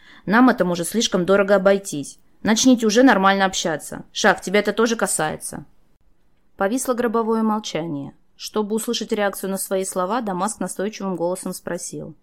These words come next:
«Бирм?» «Ну?» слегка недовольно ответил Черный в знак согласия и принятия таких правил. «Шах?» «Я тут при чем? Я против Черного никогда ничего не имел.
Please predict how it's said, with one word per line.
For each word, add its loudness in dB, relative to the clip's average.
«Бирм?» -2
«Ну?» -2
слегка -4
недовольно -4
ответил -8
Черный -6
в -14
знак -8
согласия -6
и -10
принятия -8
таких -12
правил. -12
«Шах?» -2
«Я 2
тут -8
при -8
чем? -6
Я 2
против -2
Черного 0
никогда -4
ничего -6
не -4
имел. -6